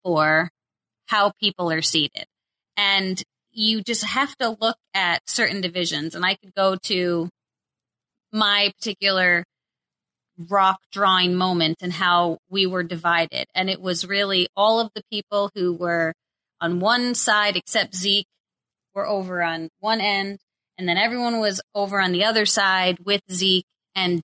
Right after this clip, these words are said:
Jay. But it was very particular in how they did it. I mean, Jay had immunity. Zeke ended up, you know, he was the one everyone was voting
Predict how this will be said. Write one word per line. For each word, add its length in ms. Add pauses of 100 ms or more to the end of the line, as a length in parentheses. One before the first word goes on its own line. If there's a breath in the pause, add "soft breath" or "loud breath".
Jay. 560
But 100
it 120
was 200 (380)
very 460
particular 640
in 100
how 180
they 160
did 220
it. 120
I 160
mean, 220
Jay 240
had 200
immunity. 640 (500)
Zeke 360 (640 soft breath)
ended 280
up, 200 (540)
you 120
know, 160
he 180
was 180
the 80
one 140
everyone 320
was 180
voting 300